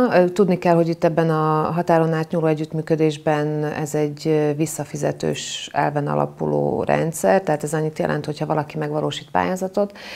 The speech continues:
akkor csak az elszámolás után kapja vissza azt, amit belefektetett a pályázatba, ez most így nagyon egyszerűen mondtam. Ö, nálunk az a pozitívuma most, hogy ugye, ahogy említettem, sok pályázatunk beérkezett, nagyon sokan már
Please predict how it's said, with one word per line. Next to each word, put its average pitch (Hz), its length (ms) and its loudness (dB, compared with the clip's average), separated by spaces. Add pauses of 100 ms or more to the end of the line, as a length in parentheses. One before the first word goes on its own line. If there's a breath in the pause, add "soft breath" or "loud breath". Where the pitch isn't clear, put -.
(180 loud breath)
akkor 156 220 -4
csak - 140 -12
az 156 100 -4
elszámolás 151 600 2
után 147 220 -4
kapja 147 280 -4
vissza 143 400 -2
azt, 147 320 -2
amit 147 200 -2
belefektetett 143 720 -4
a 143 40 0
pályázatba, 143 480 0
ez 143 80 -2
most 143 200 -8
így 151 60 -4
nagyon 143 240 -4
egyszerűen 143 460 -2
mondtam. 147 520 0 (680 loud breath)
Ö, - 60 -4 (1040)
nálunk 175 500 4
az 160 200 2
a 156 340 4 (340)
pozitívuma 156 760 0
most, 160 320 -2
hogy 160 120 -2
ugye, 151 140 0
ahogy 151 140 4
említettem, 151 560 0
sok 160 260 -6
pályázatunk 147 540 0
beérkezett, 175 680 2
nagyon 156 300 -2
sokan 156 360 -4
már 147 260 -4